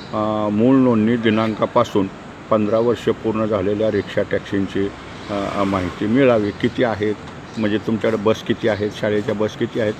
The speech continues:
पंधरा वर्ष पूर्ण झालेला. तर त्यांनी आपल्याला एक काय स्टेटमेंट दिलं आहे, अ, जरा माहिती दिली आहे, तर ते काय आहे स्टेटमेंट, तरच मी तुम्हाला लावतो,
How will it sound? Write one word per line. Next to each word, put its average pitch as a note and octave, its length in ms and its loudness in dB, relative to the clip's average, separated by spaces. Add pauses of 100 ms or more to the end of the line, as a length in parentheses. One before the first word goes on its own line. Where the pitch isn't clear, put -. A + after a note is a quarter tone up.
पंधरा G2+ 240 -2
वर्ष G2+ 280 -2
पूर्ण C#3+ 340 2
झालेला. F#2+ 360 2 (440)
तर C3+ 120 2
त्यांनी D3 340 0
आपल्याला D3+ 340 -4
एक D3+ 160 -4
काय D3 220 0
स्टेटमेंट C3 580 -2
दिलं C3+ 180 2
आहे, A#2+ 80 4 (600)
अ, A2+ 360 -4
जरा A#2+ 160 -4
माहिती B2 340 -4
दिली B2+ 280 -2
आहे, C3+ 120 -4
तर - 60 -6 (100)
ते C#3+ 60 -4
काय C3+ 300 0
आहे C3+ 240 2
स्टेटमेंट, B2+ 540 -2
तरच B2+ 380 0
मी C#3 120 4
तुम्हाला B2+ 320 0
लावतो, A#2 420 2